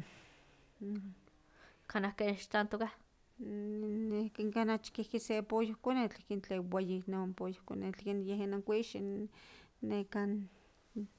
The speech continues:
Speaker 1: konkuiki nin pollohtzin.
Speaker 2: Mm.
Speaker 1: Ujú.
Speaker 2: Tos tla, tla weyi kixikowa, weyi.
Speaker 1: Ajá, tla weyi nin-, nekan pollo konetl, tla ta-, no tanto weyi, ayekmo kixikowa, nekan, como nek etik ke para kiwikis, yeh san tzihtzikiotzi,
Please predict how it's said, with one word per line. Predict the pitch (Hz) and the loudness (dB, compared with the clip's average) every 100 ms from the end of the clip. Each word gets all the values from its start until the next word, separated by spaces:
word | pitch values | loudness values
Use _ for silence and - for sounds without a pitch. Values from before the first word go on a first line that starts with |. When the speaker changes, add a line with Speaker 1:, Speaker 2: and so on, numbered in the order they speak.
| - | 0
Speaker 1:
konkuiki | 226 202 226 220 | 2 4 4 4
nin | 220 214 | 4 4
pollohtzin. | 226 226 226 - 196 - - - - - - | 4 4 2 -2 -8 -8 -20 -20 -20 -20 -6
Speaker 2:
Mm. | 226 220 233 247 | 0 4 6 6
Speaker 1:
Ujú. | 208 214 214 208 208 - - - _ | 4 2 2 0 -2 -8 -20 -20 _
Speaker 2:
Tos | 233 240 | 6 6
tla, | - - 202 190 190 190 190 190 196 196 - - - - - | 4 8 8 10 6 4 4 0 -2 -4 -8 -20 -20 -20 -6
tla | - 202 | 2 4
weyi | 190 254 277 269 | 6 6 6 4
kixikowa, | 240 - 202 202 202 190 - - - | 4 6 6 6 6 4 -2 -6 -4
weyi. | 190 208 | 4 6
Speaker 1:
Ajá, | 214 226 240 | 8 10 10
tla | 233 226 | 10 8
weyi | 196 220 226 | 10 8 8
nin-, | 226 247 240 240 | 8 8 8 8
nekan | 240 233 233 233 233 226 220 | 6 4 4 4 4 4 4
pollo | 240 240 | 4 6
konetl, | 247 277 285 277 | 8 10 10 10
tla | 262 | 8
ta-, | 262 262 | 10 8
no | 269 | 8
tanto | 269 269 247 | 10 8 8
weyi, | 254 320 349 | 8 10 10
ayekmo | 208 170 202 196 | 8 6 2 2
kixikowa, | 208 233 226 269 269 | 2 2 4 4 4
nekan, | 226 190 180 180 - - - - - | 4 2 -2 -4 -6 -14 -20 -20 -20
como | - 196 202 | -4 0 2
nek | 190 196 | 2 2
etik | 196 233 233 240 | 4 6 4 2
ke | 220 | 2
para | 214 214 | 2 2
kiwikis, | 214 208 220 - | 2 0 -2 0
yeh | 220 | 2
san | 220 180 | 2 0
tzihtzikiotzi, | 160 175 - - 190 190 202 | -2 -4 -4 0 2 2 2